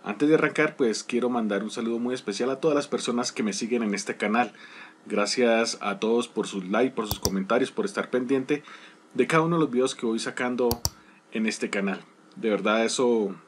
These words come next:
me alegra, me conforta y me da más ánimos a seguir con este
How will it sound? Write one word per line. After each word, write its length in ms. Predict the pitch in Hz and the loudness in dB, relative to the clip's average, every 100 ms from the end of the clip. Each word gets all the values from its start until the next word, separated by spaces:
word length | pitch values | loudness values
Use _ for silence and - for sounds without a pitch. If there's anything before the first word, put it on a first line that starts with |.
| - | -6
me 140 | 110 | 0
alegra, 560 | 98 104 127 127 123 123 - - - | 4 6 6 6 4 0 -8 -20 -10
me 80 | - | -6
conforta 640 | 107 - 131 127 143 - - | -6 0 2 4 2 2 -6
y 240 | 170 175 170 | -6 -6 -8
me 140 | 127 117 | -6 -2
da 180 | 110 120 | 0 0
más 480 | 127 131 - - - | 0 -2 -4 -8 -6
ánimos 380 | 120 120 117 | -2 -2 -2
a 60 | 110 | -4
seguir 400 | 107 98 117 120 | -4 -2 -2 -2
con 160 | 113 101 | -2 -2
este 600 | - 113 104 101 87 | -2 2 4 4 0